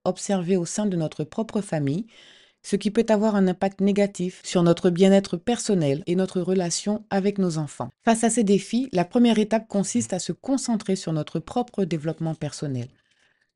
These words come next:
Cela ne signifie pas pour autant adopter une attitude positive envers les comportements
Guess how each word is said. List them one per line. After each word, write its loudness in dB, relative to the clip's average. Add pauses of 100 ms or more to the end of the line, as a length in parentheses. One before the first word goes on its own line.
(140)
Cela 10
ne 10
signifie 4
pas 2
pour 0
autant 0
adopter 0
une 4
attitude -6
positive 0
envers -2
les -2
comportements -4